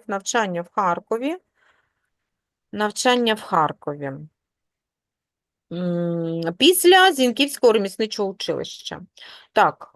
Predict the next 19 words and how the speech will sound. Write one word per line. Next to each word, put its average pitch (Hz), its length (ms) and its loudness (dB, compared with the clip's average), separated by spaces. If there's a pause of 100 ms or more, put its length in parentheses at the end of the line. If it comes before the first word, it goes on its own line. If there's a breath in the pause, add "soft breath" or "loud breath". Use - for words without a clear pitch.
а 190 100 0
я 294 180 2
думаю, 233 360 4
що - 260 -4
далі, 214 360 2
е, 180 460 -2
історію 214 440 -2
ви 208 100 -6
всі 208 200 -12
пам'ятаєте, 196 720 -4
всі, 185 220 -18
всі - 520 -14
все 208 260 -10
знаєте. 285 460 4
Потім 247 360 0
почалися 220 560 0
гоніння, 208 920 -2
як 247 160 -2
шістдесятника. 226 1160 -2